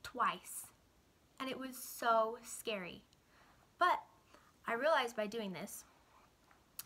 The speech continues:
that we have a really simple process to overcome fear. First, we have to recognize that we have a fear.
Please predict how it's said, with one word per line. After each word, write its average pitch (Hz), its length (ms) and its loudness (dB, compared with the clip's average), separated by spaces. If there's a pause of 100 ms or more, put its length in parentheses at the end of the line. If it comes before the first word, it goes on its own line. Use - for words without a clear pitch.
(180)
that 226 220 2 (260)
we 277 140 -8
have 226 220 -2
a 208 40 -4
really 220 240 -2
simple 226 240 -10
process - 600 -6 (420)
to 220 340 -2
overcome 233 380 -2
fear. 403 180 -8 (640)
First, - 300 0
we 285 80 -6
have 247 140 -2
to 226 100 -2
recognize 226 520 -2
that 180 100 -10
we 185 100 -10
have 202 240 0
a 190 40 -8
fear. - 300 -16